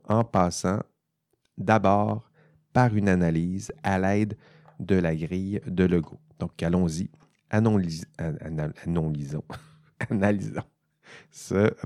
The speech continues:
problème. C'est un luxe que,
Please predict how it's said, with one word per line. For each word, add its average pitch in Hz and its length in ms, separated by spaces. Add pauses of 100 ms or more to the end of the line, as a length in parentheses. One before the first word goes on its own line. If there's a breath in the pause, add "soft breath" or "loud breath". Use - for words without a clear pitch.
problème. 80 640 (720)
C'est 135 240
un 151 160
luxe 165 360
que, 90 640